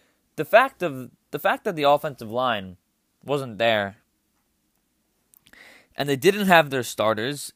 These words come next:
and their best line players, that's the story of the game. Fisher and Schwartz, that I mentioned on the previous episode, they're not just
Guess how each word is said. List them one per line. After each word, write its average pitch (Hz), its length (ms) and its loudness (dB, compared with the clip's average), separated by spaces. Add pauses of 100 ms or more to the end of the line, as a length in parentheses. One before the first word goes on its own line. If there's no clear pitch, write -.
and 139 180 -4
their 123 120 -4
best 117 280 -2
line 107 220 -4
players, 95 420 -12
that's 208 220 2
the 175 80 -8
story 147 220 -6
of 120 80 -8
the 117 60 -8
game. 117 320 -8 (1000)
Fisher 202 400 0
and 165 160 -2
Schwartz, - 760 -2
that 127 120 4
I 123 80 4
mentioned 127 540 -4
on 123 100 -4
the 101 80 -10
previous 120 480 -10
episode, 104 580 -8 (1000)
they're 165 100 -2
not 233 280 2
just 208 220 -4